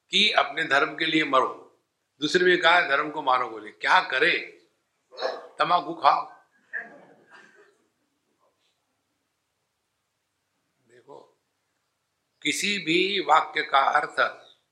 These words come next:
जब संदर्भ रहित होता है, तब ऐसे भयानक प्रश्न मन में आते हैं।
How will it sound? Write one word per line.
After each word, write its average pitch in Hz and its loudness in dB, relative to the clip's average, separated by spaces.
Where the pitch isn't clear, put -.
जब 127 -10
संदर्भ 143 -2
रहित 127 -4
होता 113 -2
है, 135 -2
तब 147 -8
ऐसे 120 -6
भयानक 117 -2
प्रश्न 123 -10
मन 110 -16
में 104 -12
आते - -12
हैं। - -20